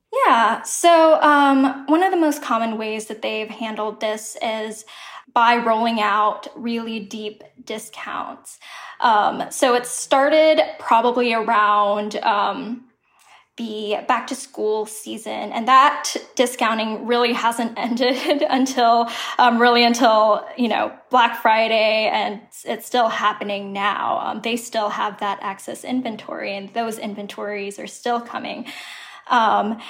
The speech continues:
and some of them have also canceled their orders, but obviously when the <laughs>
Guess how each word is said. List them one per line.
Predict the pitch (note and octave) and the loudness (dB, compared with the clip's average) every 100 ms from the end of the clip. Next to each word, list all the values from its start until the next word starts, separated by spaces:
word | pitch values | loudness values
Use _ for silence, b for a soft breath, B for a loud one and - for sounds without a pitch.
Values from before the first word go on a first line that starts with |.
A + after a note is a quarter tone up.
| B B | B B
and | - D4 D4 D4 C#4+ D4 - | 4 6 6 6 4 2 -2
some | - F#4 | 2 4
of | A#4 | 4
them | B3+ A#3 A3+ | 4 4 4
have | A3+ A#3+ A3 A3 A3 | 2 2 4 2 0
also | - C4 C4 C#4+ | 2 2 2 0
canceled | - A#3+ A3 - C4+ C4+ | -2 -4 -4 0 2 2
their | E4 E4 | 2 2
orders, | E4 E4 E4+ E4+ F4 E4+ - B B | 2 2 2 2 0 -4 -12 B B
but | - C4+ | 2 4
obviously | C4 C4+ D4+ - C#4+ C4 | 4 4 2 2 2 2
when | C4 C4 B3+ B3 A#3+ | 2 2 2 2 0
the | B3 A#3+ C4+ - | 0 2 0 -2
<laughs> | B | B